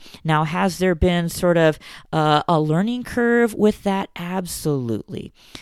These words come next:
But if you can try to approach this from the positive side of things and just realize, you know, once we are done with this pandemic,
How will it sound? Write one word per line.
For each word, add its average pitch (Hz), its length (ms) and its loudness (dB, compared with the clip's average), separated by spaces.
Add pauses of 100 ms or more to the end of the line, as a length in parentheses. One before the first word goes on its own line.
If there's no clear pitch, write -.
(340)
But 175 280 4
if 139 220 -2
you 202 220 -4
can 214 160 -6
try 202 280 -4
to 185 140 -2
approach - 540 -4
this - 180 -6
from 147 300 -8 (240)
the 123 100 -4
positive 196 720 -2
side 170 480 -2
of 127 80 -4
things 113 600 -6
and 135 120 -4
just - 220 -6
realize, 151 480 -2
you 135 40 -4
know, 120 60 -4
once 143 380 -6
we 165 100 -2
are 123 80 0
done 135 240 -4
with 175 140 -4
this 170 240 -4 (340)
pandemic, 156 640 -2